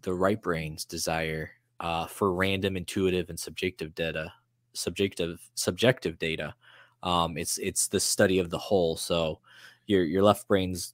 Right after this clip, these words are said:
the, the logical side, and your right brain is, is the creative side. And so s-, what sacred geometry does is it pleases both, because you have the objective data and all that,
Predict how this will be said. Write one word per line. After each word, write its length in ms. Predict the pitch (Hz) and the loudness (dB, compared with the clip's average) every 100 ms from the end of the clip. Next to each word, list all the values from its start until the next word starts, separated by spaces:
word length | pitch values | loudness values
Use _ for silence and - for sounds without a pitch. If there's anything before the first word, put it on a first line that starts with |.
| - | 2
the, 180 | 92 87 | 4 4
the 120 | 90 | 6
logical 460 | 95 95 87 78 | 6 6 4 -2
side, 340 | 92 - 90 90 | -2 2 2 2
and 140 | 87 | 0
your 120 | 85 | 0
right 300 | 85 90 92 | 2 2 2
brain 300 | - 90 87 | -2 -4 -4
is, 320 | 85 82 - - | -4 -6 -8 -4
is 360 | 95 85 - - | -4 -2 -4 -2
the 100 | 90 | -4
creative 560 | - - 135 123 95 | -2 6 10 10 8
side. 300 | - 92 82 | 2 0 0
And 120 | 80 85 | -2 -2
so 340 | - 95 87 | 2 4 2
s-, 220 | - - | -2 -4
what 160 | 110 92 | -2 0
sacred 320 | 120 98 90 | 2 0 -2
geometry 440 | 92 98 95 - 92 | -2 -2 -2 -2 0
does 220 | 87 87 | 0 -2
is 140 | 85 | -6
it 120 | 85 | -8
pleases 380 | - 110 92 87 | -2 0 0 -4
both, 320 | - 98 82 | 0 0 0
because 260 | - - 87 | -6 -8 -6
you 80 | 90 | -2
have 200 | 95 87 | -2 -2
the 100 | 87 | -2
objective 480 | 80 95 90 90 80 | -2 -2 -2 -6 -4
data 300 | 92 92 82 | -2 0 -2
and 80 | 80 | -6
all 140 | 80 | -6
that, 240 | 80 80 | -6 -6